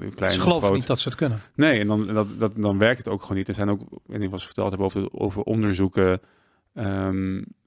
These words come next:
Speaker 1: er is een onderzoek gedaan naar het effect van, zeg maar, negativiteit op je, op je, op jezelf en op je, op je doen en laten. En ze hebben toen twee, eh, mensen, zeg maar, eh, lieten, lieten ze een kamer inkomen, of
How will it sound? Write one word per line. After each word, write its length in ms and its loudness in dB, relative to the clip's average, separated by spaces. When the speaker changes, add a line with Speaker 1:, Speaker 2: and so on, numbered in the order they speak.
Speaker 1:
er 80 -6
is 80 -6
een 60 -4
onderzoek 300 2
gedaan 420 2
naar 440 2
het 120 -8
effect 320 0
van, 120 -2
zeg 120 -2
maar, 140 0
negativiteit 800 -2
op 200 -8
je, 460 -2
op 200 -14
je, 280 -4
op 140 -14
jezelf 420 -2
en 100 -4
op 120 -8
je, 420 -2
op 160 -4
je 280 0
doen 200 4
en 120 2
laten. 340 2
En 60 -2
ze 60 -6
hebben 180 -2
toen 240 -2
twee, 500 2
eh, 200 -4
mensen, 480 0
zeg 140 -4
maar, 380 -2
eh, 260 -2
lieten, 360 -4
lieten 240 -4
ze 80 -4
een 80 -2
kamer 320 0
inkomen, 320 0
of 80 -8